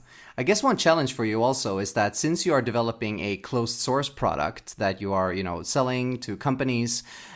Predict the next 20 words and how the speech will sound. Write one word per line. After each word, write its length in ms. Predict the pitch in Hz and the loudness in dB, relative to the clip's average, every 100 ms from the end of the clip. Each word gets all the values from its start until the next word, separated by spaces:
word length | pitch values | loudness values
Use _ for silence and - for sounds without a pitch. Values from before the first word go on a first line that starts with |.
| - | -4
uh, 500 | 117 113 113 110 107 - | 2 6 6 6 2 -2
you, 760 | 139 120 131 131 131 131 131 127 | -4 2 6 8 8 6 4 2
you 120 | 120 | 0
kind 160 | 131 220 | 4 2
of 60 | 214 | 4
get 100 | 202 | 2
a 60 | |
different 320 | 160 170 156 | 2 0 0
relationship, 720 | 131 127 151 147 113 - 92 - | 2 2 2 2 0 0 -2 -2
because 480 | 117 135 123 120 - | -2 2 2 0 -2
when 140 | 123 | 0
you 140 | 120 | 0
do 200 | 120 123 | 2 2
an 80 | 123 | 2
open 220 | 147 196 | 2 0
source 260 | 196 135 113 | 0 2 0
project, 380 | - 101 101 - | 2 0 0 -4
for 120 | 101 | -4
example, 680 | 95 101 95 101 98 98 - - - - | -2 -2 -2 -2 -2 -2 -6 -18 -20 -6
uh, 480 | 107 107 104 101 101 | 0 2 2 2 0